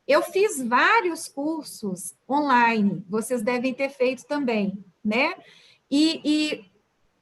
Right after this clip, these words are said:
às vezes a gente fica recebendo mensagem de coisa que você não quer mais, de curso que você já fez, né? Te oferecendo outros cursos. E o pior, quando a gente clica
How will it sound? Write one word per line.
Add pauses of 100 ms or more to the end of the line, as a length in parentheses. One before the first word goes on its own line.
(160)
às
vezes
a
gente
fica
recebendo
mensagem
de
coisa
que
você
não
quer
mais,
de
curso
que
você
já
fez, (460)
né? (120)
Te
oferecendo
outros
cursos. (420)
E
o
pior,
quando
a
gente
clica